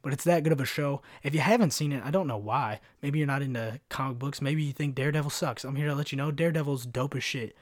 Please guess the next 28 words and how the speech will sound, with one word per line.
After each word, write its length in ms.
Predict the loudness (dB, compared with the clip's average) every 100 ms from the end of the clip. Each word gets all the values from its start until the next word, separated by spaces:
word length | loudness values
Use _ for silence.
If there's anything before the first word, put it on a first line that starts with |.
| -20 _ _
Um, 400 | -8 -6 -6 -8 -12 _
really 280 | 0 2 0
cool, 420 | 0 0 2 -2 _ _ _ _
you 120 | -6 -2
know, 120 | 0
New 240 | 2 2
York-based, 760 | 2 2 0 -2 -2 -2 -6 -12 _ _ _ _ -14
uh, 300 | -10 -10 -10 -14 _ _
character. 500 | -4 -4 -2 -4 -6 -8 -6
A 20 |
lot 100 | -4
of 120 | -2
good 160 | -2 -2
New 100 | -2
York 300 | -2 -4 -6
characters 460 | -6 -4 -4 -4
in 80 | -4
the 60 | 0
Marvel 360 | 0 0 0
universe. 580 | -2 -2 0 0 -2 -8 -16 -20 -20 _ _ -12
Um, 400 | -10 -8 -10 -12 _
something 300 | -4 -4 -2
that, 240 | -6 -8 -8
you 80 |
know, 220 | -8 -8 -12 _ _ -6
D 120 | -4
C 240 | -4 -6 -6
lacks. 520 | -4 -4 -6 -12